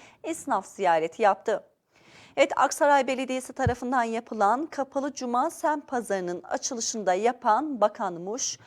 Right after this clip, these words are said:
bölgede vatandaşlar ile iftar yapıp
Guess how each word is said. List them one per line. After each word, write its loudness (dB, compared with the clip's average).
bölgede 4
vatandaşlar -2
ile -8
iftar -2
yapıp -6